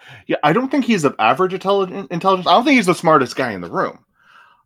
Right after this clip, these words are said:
I think he is of slightly above aver-, average intelligence and on the spectrum, which causes him to hyperfixate, which means he catches things that other people would overlook.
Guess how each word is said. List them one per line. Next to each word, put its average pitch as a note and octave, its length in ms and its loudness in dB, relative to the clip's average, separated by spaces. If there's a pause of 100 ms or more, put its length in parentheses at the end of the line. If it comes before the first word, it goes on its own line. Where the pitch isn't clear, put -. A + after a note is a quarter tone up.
(220)
I C#3+ 220 6
think G3 420 -2 (100)
he E3+ 240 2
is C#3 180 6
of A2 260 2 (140)
slightly C3+ 420 -2
above F3 240 2
aver-, D3 320 -4 (140)
average A2 300 -4
intelligence G2+ 680 -6 (480)
and C3+ 400 2 (260)
on D3+ 260 4
the B2+ 80 -2
spectrum, B2 720 -6 (560)
which C#3 180 -4
causes D3+ 360 2
him D3+ 120 0
to C#3 60 0
hyperfixate, F#3 1040 -2
which A#2+ 200 -14
means A#2 240 -6
he - 200 -18
catches - 440 -8
things G2 280 -8
that A2 180 -12
other G#2+ 180 -2
people G2+ 300 -10
would F#2 100 -6
overlook. E2+ 640 -8